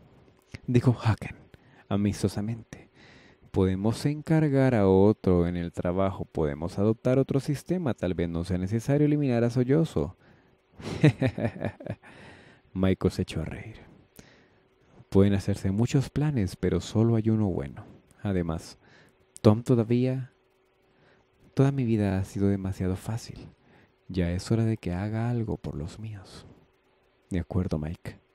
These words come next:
convino Hagen. «Pero déjame insistir una vez más en que no quiero que lo hagas para vengar el puñetazo de la mandíbula. McCluskey es un estúpido, ya lo sé.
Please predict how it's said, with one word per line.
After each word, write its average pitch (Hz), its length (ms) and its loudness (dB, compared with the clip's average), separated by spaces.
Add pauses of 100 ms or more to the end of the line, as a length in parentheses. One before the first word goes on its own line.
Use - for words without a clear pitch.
(340)
convino 123 340 0
Hagen. 92 380 -2 (640)
«Pero 139 200 10
déjame 170 300 6
insistir 117 540 2
una 95 140 2
vez 92 260 0
más 107 380 -6 (360)
en 120 160 2
que 101 180 0
no 98 180 2
quiero 123 300 4
que - 160 0
lo 131 240 8
hagas 98 320 -2
para 98 220 0
vengar 87 400 -4
el 92 120 -4
puñetazo 113 680 2
de 101 80 4
la 98 120 0
mandíbula. 98 760 0 (880)
McCluskey 113 760 2
es 95 160 2
un 101 100 -4
estúpido, 98 580 2
ya 82 140 2
lo 85 120 -2
sé. 104 260 -10